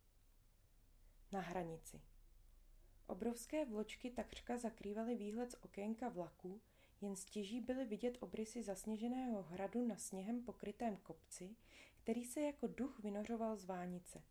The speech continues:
Ozývalo se volání průvodčího. „Bad Bandheim, zastávka Bad Bandheim, Německo.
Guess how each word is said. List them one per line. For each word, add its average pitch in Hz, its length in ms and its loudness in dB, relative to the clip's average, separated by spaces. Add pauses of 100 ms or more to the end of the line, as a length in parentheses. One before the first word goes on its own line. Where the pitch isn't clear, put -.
(540)
Ozývalo 233 460 4
se 269 140 -2
volání 226 500 6
průvodčího. 208 880 2 (500)
„Bad 233 360 8
Bandheim, 208 920 2
zastávka 226 640 2
Bad 233 420 4
Bandheim, 190 760 4
Německo. 240 580 4